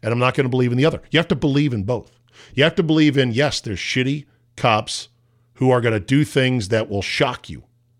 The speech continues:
that are inhumane, and at the same time, for fuck's sake, because those rogue cops exist in the world, yes, sir, comply.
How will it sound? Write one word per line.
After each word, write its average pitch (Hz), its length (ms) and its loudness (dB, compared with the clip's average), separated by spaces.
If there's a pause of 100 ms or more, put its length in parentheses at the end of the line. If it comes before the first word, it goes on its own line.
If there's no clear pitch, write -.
(300)
that 107 140 0
are 107 160 -4
inhumane, 139 680 2 (360)
and 110 100 0
at 110 100 -4
the 107 60 -4
same 190 320 2
time, 87 300 -4 (580)
for - 120 -8
fuck's - 360 0
sake, 180 320 -2
because 160 640 0
those 156 360 4
rogue 147 420 2
cops 143 380 0
exist 135 400 0
in 151 80 2
the 139 60 4
world, 165 420 4 (880)
yes, 160 320 2
sir, 156 420 4 (340)
comply. 127 720 0